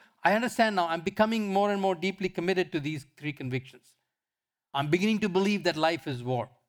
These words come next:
I'm beginning to believe that apart from Jesus, I can do nothing. I'm beginning to believe now,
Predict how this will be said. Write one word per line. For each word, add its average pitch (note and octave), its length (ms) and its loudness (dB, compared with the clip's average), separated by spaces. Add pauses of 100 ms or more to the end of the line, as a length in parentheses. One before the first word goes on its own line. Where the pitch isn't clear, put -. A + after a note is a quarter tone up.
(580)
I'm D#3 160 0
beginning G3 300 2
to G#3+ 80 0
believe G3 320 2
that F#3+ 80 2
apart F3+ 280 2
from F3 160 -8
Jesus, F3 320 -4
I E3 80 -2
can D#3 160 -10
do D3 120 -6
nothing. C3+ 300 -8 (680)
I'm E3+ 180 4
beginning G#3+ 340 2
to A3+ 80 0
believe G#3+ 500 0
now, F3+ 440 0